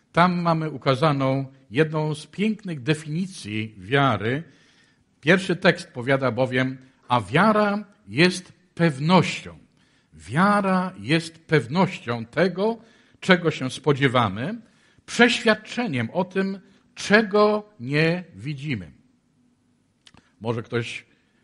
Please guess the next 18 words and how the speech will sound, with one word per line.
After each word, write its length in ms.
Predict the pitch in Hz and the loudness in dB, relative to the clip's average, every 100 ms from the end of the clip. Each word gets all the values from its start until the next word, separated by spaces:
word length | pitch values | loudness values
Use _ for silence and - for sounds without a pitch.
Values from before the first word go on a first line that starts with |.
| _ | _
kogoś 300 | 135 120 107 | -4 -2 -4
dziwić 400 | 98 165 110 - | -4 -4 -4 0
fakt, 440 | 147 143 - - _ _ _ | 2 2 -4 -20 _ _ _
że 160 | 101 113 | -6 2
wiara 320 | 139 180 165 | 4 4 2
może 280 | 156 143 147 | 0 -2 -4
być 220 | 147 - | -6 -4
pewnością, 680 | 151 135 156 - - 85 82 _ _ _ 123 | -4 -2 -4 -6 -10 -18 -20 _ _ _ -6
e, 340 | 113 101 95 - _ _ | -2 0 -2 -8 _ _
czegoś, 600 | - 185 202 254 - - _ _ | 2 2 2 -6 -8 -14 _ _
czego 260 | - 151 156 | -2 2 4
jeszcze 440 | 175 - 175 170 - | 2 2 2 2 0
nie 160 | 151 | -2
widać, 520 | 143 254 127 113 - | -2 -2 0 -2 0
e, 220 | 127 117 113 - _ - | 0 2 0 -6 _ -4
czego 380 | 165 156 156 | 0 4 4
nie 140 | 151 160 | 4 4
mamy 460 | 190 233 165 156 | 4 4 4 2